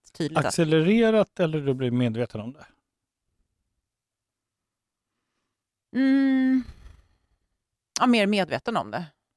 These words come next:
Speaker 1: tror jag.
Speaker 2: Ja.
Speaker 1: Ja. Ja, det har du nog rätt i. Det var som att man öppnade en dammlucka där.
Speaker 2: Just det.
Speaker 1: Ja.
Speaker 2: Och så fick du syn på det.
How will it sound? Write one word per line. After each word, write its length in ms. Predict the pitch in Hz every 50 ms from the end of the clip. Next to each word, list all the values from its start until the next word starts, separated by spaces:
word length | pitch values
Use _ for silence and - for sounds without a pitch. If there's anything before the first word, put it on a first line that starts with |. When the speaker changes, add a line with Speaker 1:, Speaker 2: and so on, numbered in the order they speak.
| _ _ _ _ _ _
Speaker 1:
tror 100 | - 139
jag. 100 | 101 - - _ _ _ -
Speaker 2:
Ja. 240 | 156 160 180 196 180 _ _ _
Speaker 1:
Ja. 240 | - 180 180 175 175 _ _ _ _ _ _ _ _ _
Ja, 100 | - 202
det 80 | 196 202
har 80 | 196
du 60 | 190 170
nog 120 | 165 160
rätt 200 | 156 143 - -
i. 180 | - - 165 - _ _ _ _ _ _ _ _ _ _ _ _ _ _ _ _ _ _ _ _ _
Det 60 | -
var 100 | 180 202
som 120 | 185 196 185
att 80 | 175
man 120 | - 165 170
öppnade 320 | 160 - - - 165 160
en 60 | 156
dammlucka 500 | 160 170 156 151 151 160 - _ - 190
där. 300 | - 131 131 - 170 160 - _ -
Speaker 2:
Just 160 | 175 165 -
det. 160 | 196 196 - -
Speaker 1:
Ja. 260 | - 180 180 185 185 - _ -
Speaker 2:
Och 100 | 156 -
så 120 | - 139
fick 160 | - 151 -
du 80 | - 127
syn 320 | - - 160 156 135 113
på 120 | - 180 196
det. 220 | 196 180 135